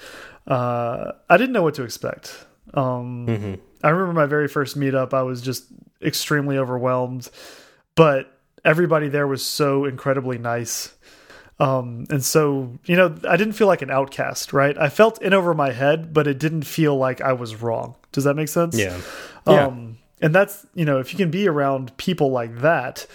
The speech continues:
Speaker 1: then you're in the right spot. And it's, it's kind of funny, that first meetup that I went to that I felt overwhelmed, the guy who was leading that meetup is now my coworker. Like, he, he is the
Speaker 2: <laughs>
Speaker 1: other,
Speaker 2: Really?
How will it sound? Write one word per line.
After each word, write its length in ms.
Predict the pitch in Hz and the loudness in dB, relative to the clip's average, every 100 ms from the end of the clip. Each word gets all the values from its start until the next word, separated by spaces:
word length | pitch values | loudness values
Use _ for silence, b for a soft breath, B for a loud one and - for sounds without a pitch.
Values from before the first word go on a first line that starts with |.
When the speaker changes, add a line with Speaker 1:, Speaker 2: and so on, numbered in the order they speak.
| B B B | B B B
Speaker 1:
then 380 | 151 151 139 135 | 0 2 2 -2
you're 180 | 135 147 | -2 0
in 220 | - 151 | 0 -2
the 100 | 131 | -2
right 240 | 123 120 | -2 -4
spot. 520 | - - 160 123 127 - | -6 0 2 2 -4 -2
And 160 | 165 | 0
it's, 140 | 160 151 | 0 -2
it's 120 | 151 | -4
kind 140 | - 160 | 0 0
of 60 | |
funny, 160 | 165 180 | 2 2
that 180 | 143 135 | 2 -4
first 520 | - 214 196 - - B B B B B B _ 156 | 0 0 0 -8 -14 B B B B B B _ 0
meetup 260 | 170 190 175 | 4 4 4
that 100 | 147 | 0
I 40 | |
went 220 | 131 151 160 | 0 -4 -2
to 300 | 214 220 214 - | -2 -2 -6 2
that 140 | 139 | 2
I 100 | 123 | 2
felt 480 | - - 151 170 - _ 185 | -6 2 2 2 -2 _ 2
overwhelmed, 720 | 165 180 170 202 226 226 - - | 4 2 2 0 -2 -10 -14 -4
the 160 | 147 156 | 4 4
guy 460 | 151 160 190 202 | 4 2 2 0
who 220 | 196 - 165 | -2 -2 0
was 240 | 151 127 | 0 0
leading 420 | 131 143 175 151 | 0 0 0 0
that 160 | 143 131 | -2 0
meetup 440 | 147 143 127 123 - - - | -2 0 0 -2 -10 -6 -2
is 140 | 135 | 0
now 160 | 147 143 | 2 2
my 140 | 127 | 0
coworker. 640 | 113 139 117 127 - - - _ _ _ - | -2 -2 -2 -8 -10 -12 -16 _ _ _ -12
Like, 160 | - | -10
he, 160 | - 175 | -2 6
he 360 | 196 175 208 262 | 8 8 6 6
is 220 | 220 170 | 4 2
the 180 | 190 180 | -2 4
Speaker 2:
<laughs> 20 | |
Speaker 1:
other, 280 | 165 185 190 | 6 6 4
Speaker 2:
Really? 280 | 135 131 | 4 2